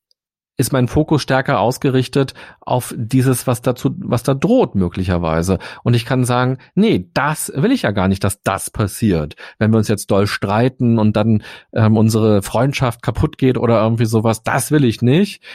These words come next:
Aber was will ich denn? Na, ich will, dass wir gut befreundet sind. Das heißt, wie finden wir jetzt eine gute Lösung? Oder wenn man in, in Deutschland ist das Thema Rente <laughs> immer ein wichtiges Thema,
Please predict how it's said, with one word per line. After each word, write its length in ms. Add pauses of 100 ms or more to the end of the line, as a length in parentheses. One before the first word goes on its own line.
(200)
Aber 240
was 120
will 120
ich 140
denn? 160
Na, 100
ich 160
will, 100
dass 180
wir 100
gut 120
befreundet 540
sind. 400 (340)
Das 140
heißt, 440
wie 280
finden 360
wir 100
jetzt 180
eine 60
gute 180
Lösung? 580 (240)
Oder 480 (220)
wenn 160
man 400
in, 260
in 160
Deutschland 480
ist 140
das 100
Thema 280
Rente 440
<laughs> 40 (480)
immer 300
ein 200
wichtiges 460
Thema, 380